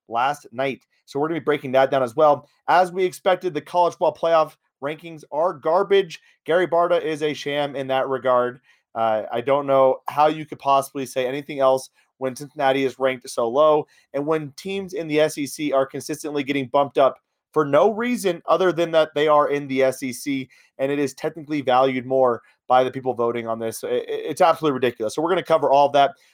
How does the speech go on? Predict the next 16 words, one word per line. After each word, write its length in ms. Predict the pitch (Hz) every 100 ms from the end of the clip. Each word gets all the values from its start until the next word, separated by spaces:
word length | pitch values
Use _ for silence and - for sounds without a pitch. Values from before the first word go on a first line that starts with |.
| _
Also, 280 | 165 165 147
Kirk 240 | 185 190
Ferentz 260 | 180 175 156
had 220 | 156 147
an 100 | 143
interesting 480 | 170 - 175 170 151
thing 160 | 156
to 80 | 143
say 320 | 135 165 165 - _ -
that 120 | 165
was 180 | 190 143 -
definitely 580 | 208 220 240 240 226
taken 340 | 220 202 196 190
out 140 | 180
of 80 | 165
context. 600 | 175 180 180 139 123 -